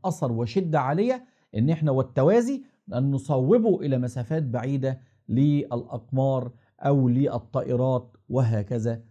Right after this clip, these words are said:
باستمرار. بكده يبقى وصلنا لنهاية تطبيق الليزر،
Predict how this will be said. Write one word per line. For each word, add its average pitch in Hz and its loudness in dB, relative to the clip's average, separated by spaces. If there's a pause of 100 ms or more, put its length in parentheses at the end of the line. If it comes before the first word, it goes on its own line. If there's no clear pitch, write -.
(140)
باستمرار. - -4 (1200)
بكده 240 4 (560)
يبقى 143 2
وصلنا 226 0
لنهاية 135 2
تطبيق 127 -4 (220)
الليزر، 117 -2